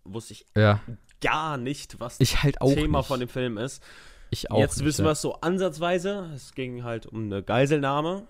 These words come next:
Speaker 1: ne?
Speaker 2: Mhm.
Speaker 1: Ähm, ob jetzt Nachwirkung von einer Geiselnahme oder während einer Geiselnahme, keine
Speaker 2: Mhm.
Speaker 1: Ahnung. Wir werden's sehen. Ja?
Speaker 2: Ich bin sehr gespannt. Ich hätte auch sehr
Speaker 1: Ich
Speaker 2: viel Bock
Speaker 1: auch.
Speaker 2: auf Manchester by the Sea gehabt, tatsächlich. Das ist auch ein sehr guter Film. Aber das ist ein,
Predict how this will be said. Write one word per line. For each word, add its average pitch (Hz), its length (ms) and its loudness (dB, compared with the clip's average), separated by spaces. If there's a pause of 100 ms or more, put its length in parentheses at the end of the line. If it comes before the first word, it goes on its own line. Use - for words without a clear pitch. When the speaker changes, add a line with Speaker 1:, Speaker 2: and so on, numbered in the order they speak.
Speaker 1:
ne? 117 300 -6 (200)
Speaker 2:
Mhm. 120 100 6
Speaker 1:
Ähm, 107 460 2 (1160)
ob 110 200 -4
jetzt - 640 -6 (920)
Nachwirkung 135 760 0
von 139 180 0
einer 135 100 0
Geiselnahme 135 800 0
oder 90 520 -4 (140)
während 113 440 -4
einer 131 220 0
Geiselnahme, 135 640 -2 (380)
keine 110 340 4
Speaker 2:
Mhm. 110 40 2
Speaker 1:
Ahnung. 143 340 0 (440)
Wir 110 160 -2
werden's 107 260 0
sehen. 87 180 -8 (640)
Ja? 143 220 0 (180)
Speaker 2:
Ich 139 120 0
bin 131 120 4
sehr 110 120 8
gespannt. 98 280 2
Ich 95 80 4
hätte 175 160 6
auch 160 60 2
sehr 147 120 4
Speaker 1:
Ich - 60 2
Speaker 2:
viel 135 80 4
Bock 120 140 0
Speaker 1:
auch. - 60 -6
Speaker 2:
auf 113 40 -6
Manchester 123 380 0
by 117 120 8
the 110 80 6
Sea 151 180 0
gehabt, 92 220 0
tatsächlich. 80 380 0
Das - 140 -10
ist - 60 -12
auch - 100 -6
ein 85 80 -2
sehr 90 240 0
guter 82 220 -2
Film. 78 260 0
Aber 92 140 4
das 165 240 6
ist 180 160 0
ein, 147 200 2